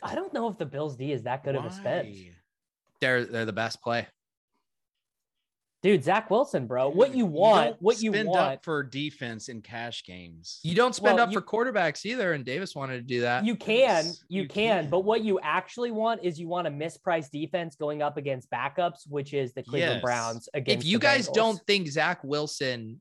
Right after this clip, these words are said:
Speaker 3: wants to turn over the ball, you are sorely mistaken. Please do not question the cash game king on cash game week. I think Bills and
Speaker 2: Mm.
Speaker 3: Washington are both very viable.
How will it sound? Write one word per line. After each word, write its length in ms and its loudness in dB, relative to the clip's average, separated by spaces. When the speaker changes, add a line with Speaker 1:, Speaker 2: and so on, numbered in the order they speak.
Speaker 3:
wants 320 0
to 60 -6
turn 240 -4
over 200 0
the 60 -2
ball, 300 -2
you 180 -4
are 80 -4
sorely 480 -4
mistaken. 480 -6
Please 300 0
do 100 0
not 220 0
question 400 -2
the 60 -4
cash 340 -2
game 180 -4
king 300 -4
on 100 -4
cash 300 -2
game 100 -2
week. 220 -2
I 80 2
think 260 0
Bills 300 2
and 180 -2
Speaker 2:
Mm. 60 -6
Speaker 3:
Washington 480 -2
are 80 -6
both 260 -6
very 200 0
viable. 580 -2